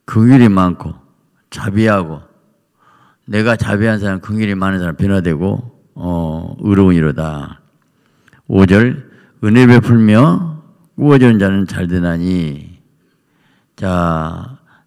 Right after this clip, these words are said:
누구에 내가 은혜를 주고 꾸어주는 자는 내가 잘 돼요. 남을 잘 되게 해주니까 내가 잘 돼요.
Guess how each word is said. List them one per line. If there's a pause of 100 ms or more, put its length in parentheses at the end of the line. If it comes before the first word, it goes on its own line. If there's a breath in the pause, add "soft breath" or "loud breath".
(160)
누구에
내가
은혜를
주고
꾸어주는
자는
내가
잘
돼요. (180)
남을
잘
되게
해주니까 (480)
내가
잘
돼요.